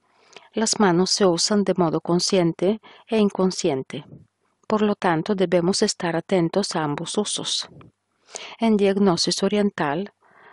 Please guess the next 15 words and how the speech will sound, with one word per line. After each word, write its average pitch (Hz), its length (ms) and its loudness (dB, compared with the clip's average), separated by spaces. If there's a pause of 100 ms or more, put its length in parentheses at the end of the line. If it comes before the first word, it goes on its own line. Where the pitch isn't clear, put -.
vemos 202 440 2
las 190 220 0
manos 196 400 2
de 185 100 2
una 190 200 4
manera 180 440 0
muy 185 260 2
diferente 190 720 0 (640)
de, 214 260 2
digamos, 202 680 2 (100)
la 208 160 2
manera 196 460 4 (280)
como 220 320 4
las 190 260 0
ve 190 260 2